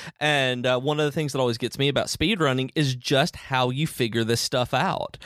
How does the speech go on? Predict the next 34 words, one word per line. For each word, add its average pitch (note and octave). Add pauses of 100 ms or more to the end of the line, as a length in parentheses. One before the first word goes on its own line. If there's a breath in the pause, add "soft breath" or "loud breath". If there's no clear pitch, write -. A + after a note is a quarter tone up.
(200 loud breath)
just F3
how D3
you D#3+
do C3+
it, F2
and C#3+
the C3
community B2
behind A2+
it. A#2 (300 loud breath)
So F3
the C#3
fact D3
that D3
there D3+
are C#3+
these C3+
almost D3
mini D#3+
documentaries, C3
these A#2
docuseries A#2
about A#2
tracking C3+
it B2
all A#2
down A#2
and A#2+
putting B2+
it -
together A2+
is A2
really A#2+
neat. G#2